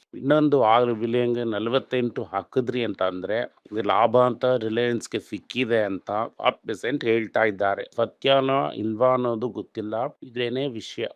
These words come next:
ನೀವು ಜಿಯೋನು, ರೀತೇನು, ಕೆಂಪಕೋಲಾನು ಲೆಕ್ಕ ಹಾಕಿ ನೋಡ್ಕೊಳ್ಳಿ, ಎಷ್ಟು ತಗೊಳ್ಳೋದಕ್ಕಾಗುತ್ತೆ ಅನ್ನೋದು ನಿಮಗೇ ಅರ್ಥ ಆಗಿರತ್ತೆ. ನಾನ್ ಹೇಳಿಲ್ಲ, ಸ್ಕಾಟ್ ಬೆಸೆಂಟ್ ಹೇಳಿದ್ದನ್ನ ನಾನ್ ನಿಮಗ್ ಹೇಳಿದ್ದೀನಿ. ಇದನ್ನ ಬ್ಲೂಮ್‌ಬರ್ಗ್ ಅಲ್ಲಿ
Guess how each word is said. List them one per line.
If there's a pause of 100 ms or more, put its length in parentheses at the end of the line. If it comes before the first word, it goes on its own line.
(140)
ನೀವು
ಜಿಯೋನು,
ರೀತೇನು,
ಕೆಂಪಕೋಲಾನು
ಲೆಕ್ಕ
ಹಾಕಿ
ನೋಡ್ಕೊಳ್ಳಿ, (200)
ಎಷ್ಟು
ತಗೊಳ್ಳೋದಕ್ಕಾಗುತ್ತೆ
ಅನ್ನೋದು
ನಿಮಗೇ
ಅರ್ಥ
ಆಗಿರತ್ತೆ. (160)
ನಾನ್
ಹೇಳಿಲ್ಲ, (180)
ಸ್ಕಾಟ್
ಬೆಸೆಂಟ್
ಹೇಳಿದ್ದನ್ನ (300)
ನಾನ್
ನಿಮಗ್
ಹೇಳಿದ್ದೀನಿ.
ಇದನ್ನ (160)
ಬ್ಲೂಮ್‌ಬರ್ಗ್
ಅಲ್ಲಿ